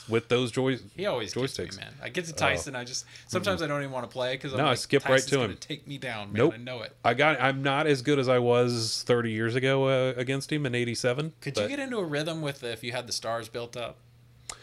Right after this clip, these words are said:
Speaker 1: He will start, he'll get aware of 'em.
Speaker 2: Ah.
Speaker 1: So you gotta be, typically, you can't use a star really well until, like, round two,
Speaker 2: Ah.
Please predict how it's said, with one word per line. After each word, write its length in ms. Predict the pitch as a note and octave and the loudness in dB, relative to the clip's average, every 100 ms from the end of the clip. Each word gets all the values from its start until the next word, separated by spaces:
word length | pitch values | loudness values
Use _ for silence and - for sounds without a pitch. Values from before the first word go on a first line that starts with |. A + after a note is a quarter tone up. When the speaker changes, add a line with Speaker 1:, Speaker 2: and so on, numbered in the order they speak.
| - - | -20 0
Speaker 1:
He 220 | E3+ F#3 | 2 4
will 160 | G3 | 2
start, 480 | D3 - D#3 C#3+ - - | 0 4 4 4 2 -2
he'll 220 | A#2 D3+ | 4 4
get 140 | C3+ C3 | 4 4
aware 260 | A2+ G#2+ | 4 4
of 120 | F#2 | 4
'em. 120 | D2+ D2+ - _ - | -4 -16 -20 _ -12
Speaker 2:
Ah. 300 | F#2+ F2 D#2 | -10 -10 -4
Speaker 1:
So 140 | - | 0
you 60 | A#2 | 4
gotta 240 | C3+ C#3+ | 4 4
be, 420 | C3 C3 A#2+ G#2 A2 | 2 0 -2 -8 -10
typically, 500 | - E3+ F3+ - D#3 | 2 4 2 2 4
you 460 | C#3+ C3 B2 A#2 B2+ | 4 2 -2 -2 0
can't 240 | D#3 D3 | 2 2
use 180 | C3+ B2 | 0 0
a 60 | A2+ | -2
star 320 | - A#2+ A#2+ | 2 4 4
really 280 | A2+ A2 A2 | 4 4 4
well 260 | G#2 G#2 | 4 2
until, 200 | G#2 G2 | 0 -2
like, 140 | G2+ F2 | -2 -2
round 280 | G2 F#2+ F#2 | -4 -4 -4
two, 340 | G2+ F#2+ G#2+ - - - - | -2 0 -2 -8 -20 -20 -16
Speaker 2:
Ah. 340 | G#2 G2 F2 | -14 -14 -10